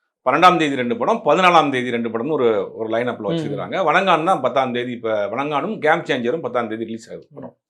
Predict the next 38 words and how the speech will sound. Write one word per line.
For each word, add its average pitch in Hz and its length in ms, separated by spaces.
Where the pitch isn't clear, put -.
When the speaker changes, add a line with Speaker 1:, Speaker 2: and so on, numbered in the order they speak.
Speaker 1:
இப்ப - 160
கேம் 175 260
சேஞ்சரை 190 420
பொறுத்த 135 220
வரைக்கும் 123 340
அது 170 160
வந்து 165 160
ஒரு 143 220
டைரக்ட் 170 440
தெலுங்கு 135 260
படம். 98 240
Speaker 2:
ம். 160 220
Speaker 1:
தமிழ்ல 160 320
அதை 185 220
டப் 117 440
பண்ணி 147 160
தான் 135 200
போடுறாங்க. 107 320
அதனால 196 280
தமிழ்நாட்டுல 185 480
அந்த 160 140
படத்துக்கு 135 320
ஒரு 120 100
பெருசா 120 300
ஒரு 101 220
ஓப்பனிங் 120 260
இல்ல. 98 320
Speaker 2:
ம். 156 100
Speaker 1:
அஹ், 104 480
அஹ், 107 420
தெலுங்கு 170 260
படம் 127 380
அப்படிங்கிற 107 320
நாலேஜ் 110 260
தான் 113 120
இருக்கு 92 200
அதுல. 90 140
Speaker 2:
ம். 139 160